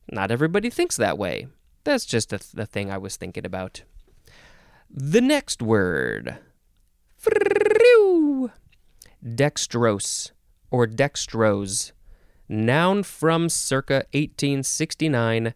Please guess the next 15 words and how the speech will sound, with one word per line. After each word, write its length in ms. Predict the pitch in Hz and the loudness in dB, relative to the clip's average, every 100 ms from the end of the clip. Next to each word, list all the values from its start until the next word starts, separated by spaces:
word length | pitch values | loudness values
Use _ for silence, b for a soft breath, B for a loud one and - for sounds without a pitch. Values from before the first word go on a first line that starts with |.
| b b b b b b _ | b b b b b b _
It 140 | 160 165 | 2 4
is 300 | 175 151 143 - | 4 2 -2 -6
dextrorotatory 1400 | 123 160 - - 175 156 127 143 147 - 131 135 120 113 | -2 0 0 0 2 2 2 2 0 0 0 0 -2 -6
glucose. 800 | 110 139 147 104 65 - - - _ _ _ _ _ _ _ _ _ _ _ _ _ - - | 2 2 2 0 -2 -4 -6 -10 _ _ _ _ _ _ _ _ _ _ _ _ _ -20 -8
Um, 560 | 110 104 104 101 101 - | -4 -2 -2 -4 -6 -8
and, 280 | 107 98 | -8 -6
uh, 240 | 98 98 90 | -4 -4 -6
I 100 | 104 | -10
guess, 520 | 104 117 156 - - - _ _ _ _ | -2 -2 -2 -6 -8 -14 _ _ _ _
i-, 80 | 113 | -10
th-, 260 | 107 113 113 | -4 -4 -4
is 260 | 104 110 | -6 -4
this 200 | 117 113 | -4 -4
glucose 640 | - 117 120 - 131 143 - | -4 -2 -2 2 2 2 -2
that 340 | 113 107 | -2 -2